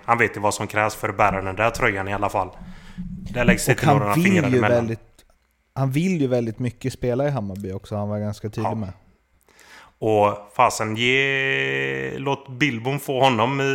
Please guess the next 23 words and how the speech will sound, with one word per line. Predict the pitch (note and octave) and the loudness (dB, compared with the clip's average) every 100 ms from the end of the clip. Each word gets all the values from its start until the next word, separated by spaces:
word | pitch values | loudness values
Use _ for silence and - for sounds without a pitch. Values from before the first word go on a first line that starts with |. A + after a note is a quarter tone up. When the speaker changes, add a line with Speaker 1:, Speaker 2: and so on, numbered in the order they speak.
| C3+ C#3 C3+ | 0 -2 -2
Speaker 1:
i | |
några | C3+ C3+ | -2 0
matcher | C3+ C3 - G#2 | 0 0 -2 -4
efter | G#2+ - | -2 -4
uppehållet. | A2 - G2+ G2 F#2 F#2 | -4 0 0 0 -4 -4
Nu | A#2+ | 2
vet | B2+ G#2+ A#2+ | 2 2 0
ju | |
jag, | A#2 G2+ - A2+ | 0 0 -2 -4
eller | G#2+ G#2 | -2 -2
nu, | A#2+ A#2+ G#2+ - | -2 -4 -12 -12
nu | C#3+ A#2+ C3 | -6 -2 -2
är | |
det | A#2+ | -2
väl | A#2 | 2
säkert | B2 A2+ | 2 2
så | A2 | 2
att | G#2 | 2
det | A2 | 0
är | G#2+ | 2
säkert | C3+ G#2+ | 0 0
många | A#2+ A#2+ G#2 | 0 2 4
Hammarby | A2+ G#2 G#2 | 4 4 0